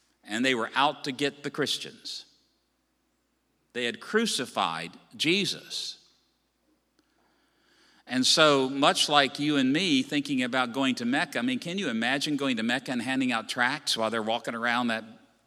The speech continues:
big black stone? I mean, can you imagine that?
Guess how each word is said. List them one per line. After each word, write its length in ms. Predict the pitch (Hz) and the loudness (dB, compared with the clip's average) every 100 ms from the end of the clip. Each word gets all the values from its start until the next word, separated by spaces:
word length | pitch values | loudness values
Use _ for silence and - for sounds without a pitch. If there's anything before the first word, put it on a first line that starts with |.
| _ _ _ _ - _ _ _ _ _ _ _ - | _ _ _ _ -20 _ _ _ _ _ _ _ -10
big 200 | 107 101 | -10 -6
black 240 | 104 101 | -6 -2
stone? 540 | - 113 110 113 113 110 | -4 -4 -6 -8 -10 -12
I 1400 | _ _ _ _ _ _ _ _ _ _ _ _ _ | _ _ _ _ _ _ _ _ _ _ _ _ _
mean, 140 | - 123 | -14 -6
can 160 | 139 | -2
you 80 | 135 | 0
imagine 420 | 135 180 175 98 | 0 -2 -2 -6
that? 220 | 78 73 | -8 -14